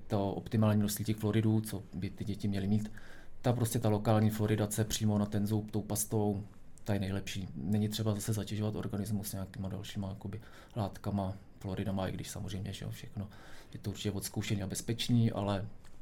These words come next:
proč, když se to dá v tou pastou? Nepředepisuju, nepoužívám.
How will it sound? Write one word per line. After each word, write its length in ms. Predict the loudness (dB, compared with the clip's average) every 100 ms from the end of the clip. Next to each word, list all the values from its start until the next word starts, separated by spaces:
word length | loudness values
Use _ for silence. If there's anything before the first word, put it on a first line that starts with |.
| -2
proč, 300 | 0 0 -4
když 220 | -6 -4
se 100 | -6
to 120 | -2
dá 140 | -2 -2
v 140 | -6 -14
tou 140 | -8 -8
pastou? 460 | -6 -6 -4 -6 -2
Nepředepisuju, 640 | -2 0 -2 -4 -4 -4 -4
nepoužívám. 680 | -6 -6 -6 -4 -2 -4